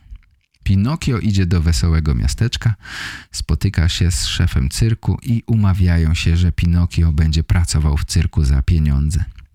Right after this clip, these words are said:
Szef obiecuje, że będzie wysyłał pieniądze ojcu,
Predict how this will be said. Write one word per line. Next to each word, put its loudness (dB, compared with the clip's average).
Szef -2
obiecuje, 0
że 2
będzie 2
wysyłał 0
pieniądze 0
ojcu, 0